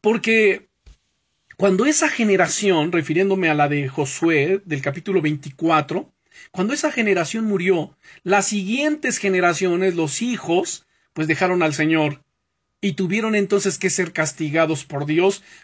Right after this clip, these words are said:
por su rebeldía, por su desobediencia, por su alejamiento de Dios y de sus mandamientos. Así que miren, hermanos, si hemos de ver una multiplicación de hogares cristianos de buen testimonio y fruto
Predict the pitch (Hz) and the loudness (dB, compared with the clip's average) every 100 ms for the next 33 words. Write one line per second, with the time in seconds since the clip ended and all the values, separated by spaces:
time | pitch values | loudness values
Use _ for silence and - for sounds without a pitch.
0 | _ 185 254 294 269 220 196 175 170 170 | _ -4 -2 -2 -4 0 2 2 0 0
1 | 180 175 175 269 277 226 196 180 170 180 | 0 0 -2 -2 -4 -6 -2 -2 0 0
2 | 175 143 156 - - - - 208 214 - | 0 0 -2 -2 -12 -20 -2 0 0 0
3 | 202 185 175 170 185 214 220 202 185 160 | 2 2 0 -2 -2 -2 -2 0 2 2
4 | 170 202 180 156 143 147 151 151 147 151 | 2 0 0 -2 -4 -2 -2 0 2 2
5 | 151 143 135 - - - _ - 139 180 | 0 -2 -6 -10 -20 -20 _ -10 -6 -2
6 | 185 185 185 170 156 160 151 135 - _ | 2 2 2 2 2 2 0 -4 -10 _
7 | _ _ _ _ _ _ _ _ _ - | _ _ _ _ _ _ _ _ _ -2
8 | 233 311 339 247 196 220 233 226 196 180 | 0 2 2 2 0 0 0 2 2 0
9 | - 170 180 165 156 143 - 180 180 170 | -4 -4 -4 -4 -2 -2 0 0 2 0
10 | 151 202 214 - 170 147 165 170 156 139 | 0 0 -2 -6 -8 -4 -2 0 0 -2
11 | 143 226 233 - 165 165 185 165 - 214 | -2 -4 -6 -8 -4 -2 -2 -2 -2 -2
12 | 170 165 - | 0 -4 -6